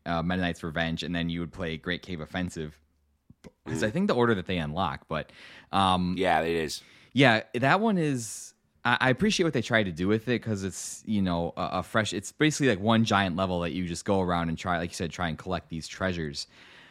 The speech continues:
Speaker 1: But yeah,
Speaker 2: Yeah.
Speaker 1: there's, there's something about it that just kind of overstays its welcome, and even to complete
Speaker 2: Yeah.
Speaker 1: and get, even to complete and get all the treasures, there are some times where you have to, like, have a certain power up to get the,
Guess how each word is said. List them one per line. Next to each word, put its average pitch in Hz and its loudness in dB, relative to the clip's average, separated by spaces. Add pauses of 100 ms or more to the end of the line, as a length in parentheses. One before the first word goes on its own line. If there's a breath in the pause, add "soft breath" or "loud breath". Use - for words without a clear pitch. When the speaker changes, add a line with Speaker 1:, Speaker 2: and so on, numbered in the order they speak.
(180 loud breath)
Speaker 1:
But 123 4
yeah, 139 2
Speaker 2:
Yeah. 123 4
Speaker 1:
there's, 117 2
there's 120 0
something 180 2
about 107 4
it 95 -2
that 87 -2
just - -8
kind 113 -2
of 104 -6 (480)
overstays 101 0
its 87 -8
welcome, 87 -2
and 92 0 (340 loud breath)
even 170 6
to 147 6
complete 123 2
Speaker 2:
Yeah. 101 8
Speaker 1:
and 104 8
get, - -2
even 170 4
to 151 2
complete 123 0
and 101 2
get 92 0
all 98 2
the 101 0
treasures, 80 -4
there 95 0
are 95 0
some 123 0
times 123 0
where 101 0
you 92 2
have 90 -2
to, 101 -8
like, 82 -4 (360 soft breath)
have 101 2
a 104 -2
certain 90 0
power 90 2
up 90 -2
to - -12
get 87 -6
the, 87 -6